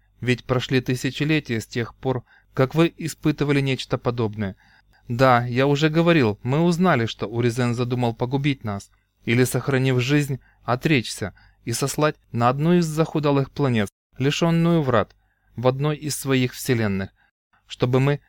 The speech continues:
влачили жалкое существование там, с аборигенами, и никогда не смогли бы нанести ему ответный удар. Мы сбежали,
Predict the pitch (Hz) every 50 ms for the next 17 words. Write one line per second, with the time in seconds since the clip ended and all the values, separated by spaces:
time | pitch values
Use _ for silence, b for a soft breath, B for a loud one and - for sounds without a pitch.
0 | _ _ - 117 120 139 143 - - 185 185 180 156 160 160 156 147 - 147 143
1 | 135 - 147 135 - - 139 - - 135 131 127 135 135 131 131 131 123 - -
2 | 131 117 101 - b b b b b - - 135 127 123 123 131 139 143 143 147
3 | 147 135 123 110 104 104 98 - _ _ _ _ _ _ - 123 123 139 143 -
4 | 170 160 165 160 190 190 185 180 170 - - 165 151 143 143 139 131 131 131 131
5 | 127 127 131 131 - - - 156 151 147 147 147 143 143 135 - 135 135 131 -
6 | 139 135 123 - 131 131 120 113 98 90 - _ _ _ _ _ _ - 127 135
7 | 156 160 156 156 190 185 143 135 120 107 101 101 95